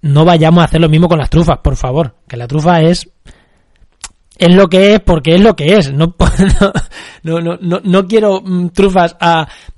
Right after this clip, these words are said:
tres euros el kilo con una forma preciosa y súper redonda, pero que no sepan a nada. Es que, mm, de verdad que no.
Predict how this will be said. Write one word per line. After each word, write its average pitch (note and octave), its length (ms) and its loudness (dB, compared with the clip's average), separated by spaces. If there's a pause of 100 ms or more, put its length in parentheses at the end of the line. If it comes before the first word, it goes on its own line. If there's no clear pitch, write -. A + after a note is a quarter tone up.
(260)
tres F#3 260 2
euros F3+ 260 2
el D#3+ 160 -2
kilo F3 400 2 (680)
con F3 200 0
una F3+ 160 2
forma F3 340 0
preciosa E3 580 0
y F#3+ 60 -4
súper D#3+ 260 0
redonda, D#3+ 580 0
pero D3 220 -4
que C#3 100 -6
no D3+ 120 0
sepan D#3 340 0
a C3+ 80 -2
nada. D#3+ 320 0
Es C3 100 -12
que, D#3 200 -6
mm, B2+ 640 -8 (160)
de C3+ 100 -4
verdad B2+ 280 -8
que - 140 -12
no. D#3+ 200 -6